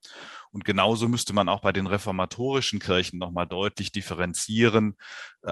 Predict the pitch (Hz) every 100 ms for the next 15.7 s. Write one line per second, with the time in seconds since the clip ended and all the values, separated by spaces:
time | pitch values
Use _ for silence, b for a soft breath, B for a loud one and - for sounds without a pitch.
0 | - 98 98 98 95 92 - - 98 95
1 | 92 87 92 98 87 90 - 98 101 117
2 | 120 113 113 110 113 85 104 104 104 101
3 | - 101 101 95 - 92 92 90 90 98
4 | 120 - 110 95 95 95 92 85 95 -
5 | 90 92 113 127 - 101 90 92 85 85
6 | - 90 - 85 85 - 87 98 113 110
7 | 110 110 107 104 104 - 107 107 110 -
8 | B B B B - 101 98 101 80 101
9 | 101 101 95 95 92 - 98 98 95 92
10 | 98 92 92 101 95 92 - - 82 139
11 | - 95 87 90 85 87 95 - 90 -
12 | 87 90 - - 90 85 85 - - 110
13 | 113 80 85 87 - - 90 80 87 101
14 | 123 95 87 82 82 78 85 73 69 -
15 | - 69 71 71 65 57 -